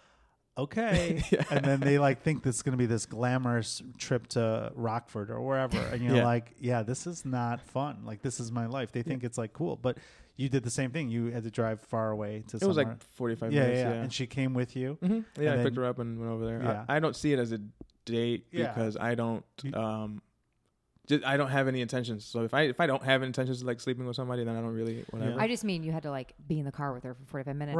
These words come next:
Speaker 1: Right.
Speaker 3: came early. You guys hung out. Like,
Speaker 2: True.
Speaker 3: it was,
Speaker 2: I
Speaker 3: and then
Speaker 2: guess,
Speaker 3: the ride
Speaker 2: yeah.
Speaker 3: back.
Speaker 1: You
Speaker 3: It
Speaker 1: had a
Speaker 3: wasn't
Speaker 1: great
Speaker 3: like a
Speaker 1: set, too. So
Speaker 3: you
Speaker 1: I was
Speaker 3: did
Speaker 1: like,
Speaker 3: really
Speaker 1: "For
Speaker 3: well.
Speaker 1: sure."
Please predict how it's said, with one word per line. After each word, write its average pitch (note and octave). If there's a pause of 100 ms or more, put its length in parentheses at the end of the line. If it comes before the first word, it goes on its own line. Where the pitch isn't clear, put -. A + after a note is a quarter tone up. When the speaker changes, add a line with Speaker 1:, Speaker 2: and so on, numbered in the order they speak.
(120)
Speaker 1:
Right. D#3
Speaker 3:
came D3+
early. D3+ (200)
You D3
guys C3
hung D3
out. C3 (140)
Like, C#3+
Speaker 2:
True. -
Speaker 3:
it -
was, C#3+
Speaker 2:
I C#3+
Speaker 3:
and C3+
then E3+
Speaker 2:
guess, E3
Speaker 3:
the D3+
ride C#3
Speaker 2:
yeah. -
Speaker 3:
back. C3
Speaker 1:
You B2
Speaker 3:
It -
Speaker 1:
had C3+
a -
Speaker 3:
wasn't F3
Speaker 1:
great C#3
Speaker 3:
like C3+
a -
Speaker 1:
set, C3
too. A#2+
So -
Speaker 3:
you A2+
Speaker 1:
I A2
was A2
Speaker 3:
did C#3
Speaker 1:
like, A#2
Speaker 3:
really -
Speaker 1:
"For B2
Speaker 3:
well. A2+
Speaker 1:
sure." B2